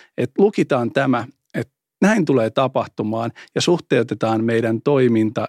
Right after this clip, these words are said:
ja toiminnan johtaminen siihen, niin sehän ei voi johtaa mihinkään hyvään, koska se todennäköisesti ei pidä paikkaansa. Se on, se on, se ennuste on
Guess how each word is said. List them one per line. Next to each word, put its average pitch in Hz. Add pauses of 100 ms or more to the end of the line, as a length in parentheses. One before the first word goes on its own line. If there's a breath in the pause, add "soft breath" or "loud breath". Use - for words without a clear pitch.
ja 131
toiminnan 131
johtaminen 120
siihen, 123 (340 loud breath)
niin -
sehän 160
ei 135
voi 135
johtaa 120
mihinkään 117
hyvään, 117
koska 123
se 151
todennäköisesti 294 (100)
ei 165
pidä 123 (160)
paikkaansa. -
Se -
on, 170 (320 loud breath)
se -
on, 185 (120)
se 175
ennuste 165 (100)
on 135